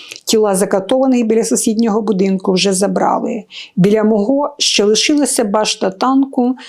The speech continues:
і нога в чорному берці. То росіянин", сказали люди у дворі без жодних емоцій. У сусідньому під'їзді працювали експерти. Серед попелу в одній із квартир намагались відшукати її власника.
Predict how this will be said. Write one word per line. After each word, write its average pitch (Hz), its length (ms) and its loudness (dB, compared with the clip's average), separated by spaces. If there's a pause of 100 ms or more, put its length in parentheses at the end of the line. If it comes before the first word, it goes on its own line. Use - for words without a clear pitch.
(160)
і 240 100 2
нога 233 360 2
в 190 60 -4
чорному 202 500 0
берці. - 680 -4 (320)
То 285 100 0
росіянин", 226 800 -2
сказали 190 560 0
люди 240 280 2
у 220 160 0
дворі 214 500 0
без 180 280 0
жодних 196 440 -2
емоцій. - 640 -2 (760)
У 240 80 2
сусідньому 302 540 2
під'їзді 240 520 2
працювали 208 580 0
експерти. 208 760 -2 (340)
Серед 196 460 0
попелу 254 640 0
в 202 140 0
одній 208 300 2
із 196 140 -2
квартир 247 560 -2
намагались 220 580 0
відшукати 202 600 -2
її 196 220 2
власника. - 800 -4